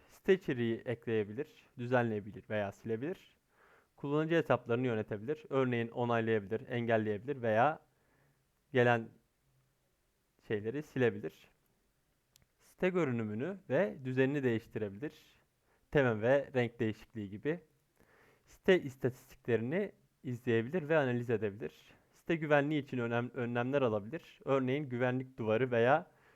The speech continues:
güvenli bağlantı ayarlarını burada düzenleyebilir. Bu nedenle admin paneli web sitesi veya uygulamanın işletilebilmesi için gerekli olan tüm işlemleri yerine getirmek için gereklidir. Admin paneli yaparken nelere dikkat edilmesi gerekir?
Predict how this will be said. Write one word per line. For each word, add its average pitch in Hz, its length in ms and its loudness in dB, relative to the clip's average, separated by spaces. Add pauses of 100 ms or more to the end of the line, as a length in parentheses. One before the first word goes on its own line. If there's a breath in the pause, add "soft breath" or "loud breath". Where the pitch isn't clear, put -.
(140 soft breath)
güvenli 131 440 0
bağlantı 117 480 6
ayarlarını 120 640 2 (140)
burada 131 360 -2
düzenleyebilir. 113 960 -2
Bu 165 80 -4
nedenle 139 360 2
admin 131 240 2
paneli 120 360 0
web 147 300 2
sitesi 143 580 -6 (460 soft breath)
veya 123 240 6
uygulamanın 131 640 0
işletilebilmesi 131 840 -2
için 165 320 -8 (100)
gerekli 123 360 0
olan 139 260 0 (100)
tüm 160 240 -6
işlemleri 120 600 -4
yerine 127 260 0
getirmek 127 400 -2
için 120 120 -8
gereklidir. 110 580 -8 (1500 soft breath)
Admin 151 340 2
paneli 143 340 2
yaparken 151 580 2
nelere 139 680 -2
dikkat 120 240 -6
edilmesi 107 420 -8
gerekir? 107 360 -6